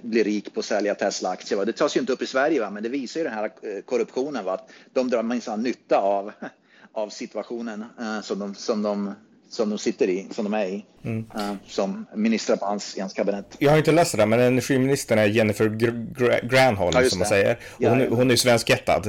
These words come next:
Speaker 2: Alltså, hon själv är inte från Sverige, men hon har förfäder, jag vet inte om det är någon farfar eller någonting, som var från, fr-, från Sverige, som heter Granholm då, såklart. Mm.
Speaker 1: Ah, okej.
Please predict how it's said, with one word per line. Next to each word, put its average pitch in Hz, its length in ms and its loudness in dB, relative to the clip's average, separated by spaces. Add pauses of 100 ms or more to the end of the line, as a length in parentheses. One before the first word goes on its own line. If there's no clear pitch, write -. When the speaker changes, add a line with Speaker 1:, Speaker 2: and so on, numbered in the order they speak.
Speaker 2:
Alltså, 107 220 4
hon 110 220 2
själv 104 260 4
är 92 40 6
inte 85 180 0
från 92 140 -4
Sverige, 95 320 6
men 98 200 2
hon 101 300 0
har 95 140 6
förfäder, 101 600 4
jag 90 80 6
vet 92 160 0
inte 95 160 0
om 92 100 -2
det 95 60 0
är 95 40 4
någon 95 120 0
farfar 95 440 2
eller 90 140 4
någonting, 92 320 -2
som 98 140 -4
var 92 140 4
från, 85 260 2 (240)
fr-, - 440 -10
från 110 200 2
Sverige, 95 320 4
som 104 140 -2
heter 95 160 2
Granholm 95 640 4
då, 90 140 4
såklart. - 420 -2 (140)
Mm. 127 120 -6 (2000)
Speaker 1:
Ah, 160 160 -2
okej. 113 240 0